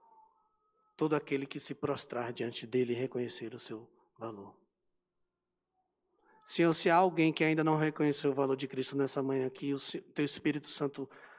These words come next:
toque nessa pessoa e a faça crer,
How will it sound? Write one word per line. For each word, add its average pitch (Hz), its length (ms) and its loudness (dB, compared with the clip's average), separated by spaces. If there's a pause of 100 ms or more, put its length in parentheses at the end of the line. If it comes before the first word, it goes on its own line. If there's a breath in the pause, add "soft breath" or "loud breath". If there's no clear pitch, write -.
(260 loud breath)
toque 156 320 4
nessa 139 240 -2
pessoa 127 640 -6 (880)
e 139 80 -2
a 143 60 0
faça 143 280 -2
crer, 131 380 0